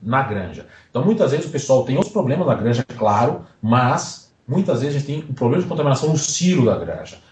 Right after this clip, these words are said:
A gente vai ter um problema de contaminação no caminho, durante o processo de transporte, tá ok? Muitas vezes essa ração chega na granja e fica lá por uma, duas semanas,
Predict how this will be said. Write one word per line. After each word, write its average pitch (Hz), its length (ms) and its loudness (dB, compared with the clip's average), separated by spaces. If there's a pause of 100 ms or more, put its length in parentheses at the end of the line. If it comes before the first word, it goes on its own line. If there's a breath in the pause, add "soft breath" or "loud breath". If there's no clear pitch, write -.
A - 40 -6
gente 98 120 -8
vai 120 120 4
ter 147 60 2
um 147 40 4
problema 147 300 2
de 147 80 -6
contaminação 143 480 0
no 147 80 -2
caminho, 151 500 2
durante 127 280 2
o - 20 -10
processo 139 300 0
de - 40 -4
transporte, - 800 -2 (180 loud breath)
tá - 60 -4
ok? 127 320 -2
Muitas 156 300 4
vezes 151 160 2
essa 143 100 2
ração 143 220 2
chega 160 260 -2
na 131 80 4
granja 127 220 0
e 147 80 -4
fica - 120 -2
lá 135 100 2
por - 160 -4
uma, 151 180 2
duas 143 220 0
semanas, 120 680 -2